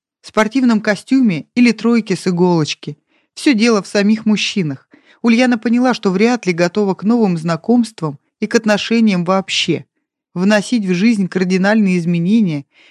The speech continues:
подчиняться чьим-то прихотям, в конце концов, с кем-то делить свой быт.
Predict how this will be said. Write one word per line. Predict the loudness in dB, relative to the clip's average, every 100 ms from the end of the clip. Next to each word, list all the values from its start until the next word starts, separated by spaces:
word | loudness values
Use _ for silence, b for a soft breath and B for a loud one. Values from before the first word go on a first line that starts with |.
| b
подчиняться | -4 -2 0 2 2 -2
чьим-то | -6 2 2 2 0
прихотям, | 0 -2 -2 -6 -6
в | -4
конце | -2 -2 -2 -2
концов, | -2 -2 -2 -2 -4 b b b
с | -6
кем-то | 0 2 2
делить | 0 0 -2 -4
свой | 0 2
быт. | 2 -2 -6